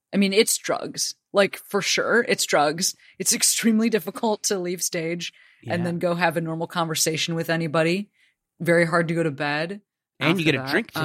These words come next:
Speaker 1: Um,
Speaker 2: sometimes.
Speaker 1: You get a drink ticket, which, like, may or may not be helpful. Sometimes if you need to come down a little bit, it
Speaker 2: Sure.
Speaker 1: can be helpful. But, uh, I mean, it just, like, it's the wildest thing.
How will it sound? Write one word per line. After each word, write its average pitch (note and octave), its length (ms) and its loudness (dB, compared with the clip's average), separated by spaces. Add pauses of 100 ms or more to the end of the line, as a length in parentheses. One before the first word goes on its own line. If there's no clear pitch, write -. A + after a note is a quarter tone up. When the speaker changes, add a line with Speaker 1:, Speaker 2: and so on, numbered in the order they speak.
(140)
Speaker 1:
Um, C#3+ 60 -4
Speaker 2:
sometimes. C3 680 -8 (880)
Speaker 1:
You G3 120 2
get A#3 160 2
a D4 80 4
drink C4+ 220 2
ticket, G#3+ 420 0 (160)
which, - 480 0
like, C#4+ 320 0
may C4+ 240 4
or D4 80 4
may C#4 120 4
not A#3+ 220 2
be G3+ 80 -4
helpful. F3 420 -4
Sometimes C#4+ 460 2
if G#3+ 120 -4
you G3 80 -2
need F3+ 120 -8
to E3+ 60 -8
come F3+ 200 -4
down D#3+ 160 -2
a E3 60 -2
little D#3+ 140 -2
bit, F3+ 160 -2
it - 20 0
Speaker 2:
Sure. - 80 -4
Speaker 1:
can G3+ 100 0
be F3 120 0
helpful. F3 600 -2
But, G3 260 0
uh, F#3+ 320 4 (600)
I A3 100 4
mean, A3 220 2
it G#3+ 140 -4
just, - 260 -2
like, G3+ 320 -2 (600)
it's A3 260 0
the A#3+ 120 2
wildest F3+ 640 0
thing. E3 380 -4